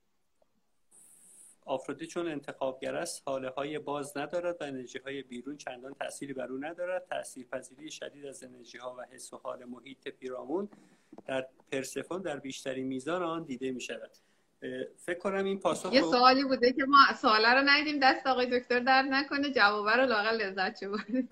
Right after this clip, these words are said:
Speaker 1: پاسخ به اون سوالی بود که یکی از عزیزان پرسیده بودش که چرا آفرودیت انرژی منفی نسبت به آرکیتایپ های دیگه بیشتر جذب می‌کنه و
Speaker 2: آها، بخاطر
Speaker 1: فکر کنم پاسخ به اون سوال باشه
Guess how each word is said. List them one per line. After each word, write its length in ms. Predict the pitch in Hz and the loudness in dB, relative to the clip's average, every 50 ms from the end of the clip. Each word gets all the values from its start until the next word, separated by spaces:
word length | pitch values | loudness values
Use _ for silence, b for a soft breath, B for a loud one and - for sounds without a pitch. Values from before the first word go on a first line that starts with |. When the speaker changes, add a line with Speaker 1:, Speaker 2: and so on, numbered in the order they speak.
| - | -6
Speaker 1:
پاسخ 280 | 240 - - 226 226 - | -6 -4 -6 -6 -6 -2
به 60 | - | -2
اون 120 | 196 208 233 | 0 0 0
سوالی 340 | - - 208 190 202 214 | -2 -2 -2 -2 -2 -2
بود 180 | 214 196 175 170 | -4 -6 -8 -8
که 80 | - 170 | -6 -6
یکی 240 | 160 160 160 - | -6 -4 -4 -4
از 120 | 175 170 160 | -6 -4 -6
عزیزان 420 | 151 151 139 139 139 170 180 180 | -8 -8 -10 -12 -14 -14 -14 -14
پرسیده 420 | - 160 156 - - 147 143 170 185 | -14 -16 -16 -16 -16 -16 -14 -14 -14
بودش 340 | 190 185 170 156 147 - | -16 -14 -14 -14 -14 -12
که 180 | - 156 147 139 | -10 -10 -10 -10
چرا 380 | 135 - - 170 175 170 160 156 | -8 -8 -6 -4 -4 -2 -4 -4
آفرودیت 480 | 143 - - 147 135 127 156 190 208 - | -6 -8 -12 -14 -16 -14 -14 -16 -18 -16
انرژی 500 | - 151 143 135 139 139 135 143 175 190 | -18 -16 -12 -12 -12 -12 -12 -14 -16 -14
منفی 640 | 185 170 151 143 135 - _ 165 175 185 196 196 196 _ _ _ _ _ _ _ _ _ _ _ - | -12 -12 -12 -12 -12 -14 _ -16 -16 -16 -18 -20 -20 _ _ _ _ _ _ _ _ _ _ _ -8
نسبت 360 | 139 135 - - 151 143 - | -8 -8 -6 -4 -4 -4 -2
به 80 | - 143 | 0 0
آرکیتایپ 520 | 139 139 135 - 139 - 151 143 139 - | 2 0 0 -4 -10 -8 -6 -6 -6 -6
های 180 | 143 135 139 135 | -6 -8 -6 -8
دیگه 260 | 135 131 135 160 185 | -8 -8 -8 -8 -8
بیشتر 380 | 185 156 - - - 175 - | -8 -10 -10 -4 -2 -2 -2
جذب 380 | - - 120 110 110 110 107 - | -2 -4 -6 -8 -8 -10 -12 -14
می‌کنه 580 | 113 110 - - 117 127 - 127 131 151 175 - _ _ _ _ _ _ _ _ _ _ _ - | -16 -16 -16 -18 -18 -16 -14 -12 -12 -12 -12 -14 _ _ _ _ _ _ _ _ _ _ _ -8
و 220 | 131 127 127 135 127 | -6 -6 -6 -6 -6
Speaker 2:
آها، 280 | 185 185 180 175 156 147 - _ _ | -8 -8 -6 -8 -8 -10 -12 _ _
بخاطر 240 | - 151 - 170 165 | -20 -14 -14 -14 -2
Speaker 1:
فکر 200 | - 208 233 - 180 | 0 0 0 2 0
کنم 200 | - 214 208 202 | 0 0 0 0
پاسخ 380 | 202 - 170 160 - 190 175 - | 0 0 -2 0 -2 -4 -4 -2
به 60 | 170 | 0
اون 160 | 156 156 160 | 0 0 0
سوال 340 | 160 - 135 120 117 117 117 | 0 -2 -2 -2 -2 -2 -4
باشه 480 | 117 117 113 - - 127 131 143 170 | -8 -8 -10 -8 -6 -6 -6 -6 -8